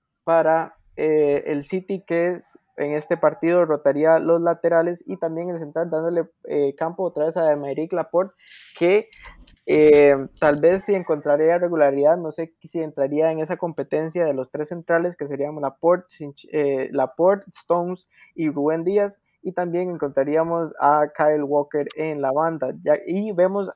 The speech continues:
a Nacho, a una defensa del City que tiene bastantes opciones, ya que también, eh, podemos ver de que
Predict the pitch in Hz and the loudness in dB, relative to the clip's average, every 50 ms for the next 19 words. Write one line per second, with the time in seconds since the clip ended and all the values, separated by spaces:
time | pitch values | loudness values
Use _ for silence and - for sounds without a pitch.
0 | _ - - 156 147 143 143 143 - 160 160 165 160 151 - 151 139 - - 147 | _ -2 0 2 4 4 2 0 0 -2 -4 -4 -4 -4 -4 -4 -6 -4 -2 -2
1 | 143 143 147 156 165 170 175 180 190 185 180 175 170 - 180 180 185 - 208 185 | -2 0 -2 -2 -4 -4 -4 -4 -2 -2 -2 -2 -2 -4 -4 -6 -4 -2 -2 -2
2 | 175 165 - 175 180 180 - - 208 220 - _ _ _ _ _ _ - 147 147 | -2 -2 -4 -8 -8 -8 -10 -10 -12 -12 -12 _ _ _ _ _ _ -8 -8 -4
3 | - 151 160 170 185 202 185 156 147 - 180 190 190 190 196 170 160 139 - - | -2 0 0 2 2 4 2 2 2 0 0 0 0 -2 -4 -4 -6 -6 -2 0
4 | 214 233 214 156 139 147 156 156 - 180 180 - 170 160 151 160 165 170 175 185 | 0 0 0 -2 -4 -6 -6 -6 -6 -8 -4 -4 -4 -4 -2 -4 -4 -4 -4 -4
5 | 185 180 - - - - 151 147 147 139 139 135 - - _ _ _ - 143 147 | -6 -8 -10 -8 -4 0 2 2 2 2 0 -2 -4 -8 _ _ _ -4 -2 -2
6 | 156 170 170 165 170 165 170 175 165 - _ 147 143 139 | -2 -4 -2 0 -2 -2 -2 -4 -8 -6 _ -2 0 0